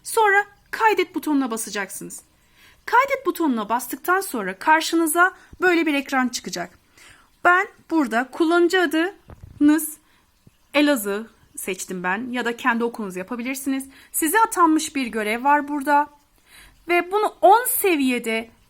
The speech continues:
yaklaşık bir on ya da yirmi dakikada kodlanmanın temelini öğreneceksiniz arkadaşlar. Eğer baktınız, gördünüz, sevdiniz, daha ileriye kendinizi götürebilirsiniz.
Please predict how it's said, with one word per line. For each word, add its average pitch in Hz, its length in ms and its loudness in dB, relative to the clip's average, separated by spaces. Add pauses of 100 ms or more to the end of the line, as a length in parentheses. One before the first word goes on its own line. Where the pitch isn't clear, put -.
yaklaşık 349 560 0
bir 339 220 -2 (200)
on 339 240 4
ya 233 140 0
da 254 40 -2
yirmi 302 280 4
dakikada 247 580 -2 (260)
kodlanmanın 392 880 2
temelini 370 600 2
öğreneceksiniz 214 680 -4
arkadaşlar. 196 580 -6 (460)
Eğer 311 400 4 (300)
baktınız, 277 460 2
gördünüz, 233 400 -2
sevdiniz, 320 640 0 (460)
daha 349 440 4
ileriye 254 600 0 (200)
kendinizi 254 540 0
götürebilirsiniz. 226 800 -4